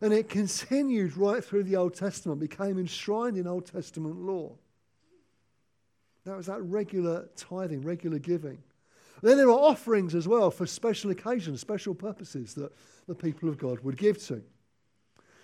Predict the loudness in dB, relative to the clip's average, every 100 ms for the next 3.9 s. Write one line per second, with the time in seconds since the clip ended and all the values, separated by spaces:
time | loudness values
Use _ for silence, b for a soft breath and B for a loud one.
0 | b b 4 8 8 6 4 2 4 2
1 | 4 4 4 2 2 0 0 -4 -6 -2
2 | -2 -4 -8 -8 -6 -6 -4 -6 -6 -12
3 | -6 -6 -4 0 2 2 0 -2